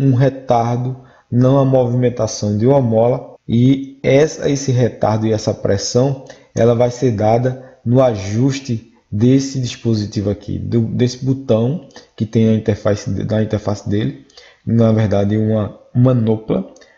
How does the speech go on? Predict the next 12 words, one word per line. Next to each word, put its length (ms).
uma 220
manopla 460
girante, 600
onde 180
você 300
vai 160
movimentar 1160
e 100
vai 440
ajustar 1000
a 100
pressão, 1000